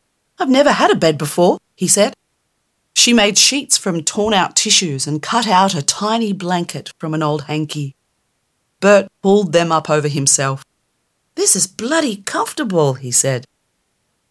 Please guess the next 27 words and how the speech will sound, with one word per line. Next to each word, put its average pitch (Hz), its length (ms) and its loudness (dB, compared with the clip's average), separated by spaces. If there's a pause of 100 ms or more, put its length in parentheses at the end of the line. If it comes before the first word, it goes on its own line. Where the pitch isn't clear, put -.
(200)
His 214 180 2
favourite 277 420 -2
thing 208 220 0
to 196 100 0
do 202 280 0
was 147 180 -4
looking 185 340 -2
out 175 140 0
over 165 240 -2
the 151 240 -8
garden. 151 400 -2 (480)
He'd 175 180 -4
stand 185 440 0
there, 143 180 -2
his 147 340 -6
hands 180 380 0
clasped 156 600 -4
behind 160 400 -2
his 156 200 -8
back, 139 360 -4 (300)
wings 175 420 0
shimmering 185 520 -2
slightly, 156 600 -4 (220)
and 139 140 -2
stare 147 380 0
for 143 120 -4
hours. 143 520 -2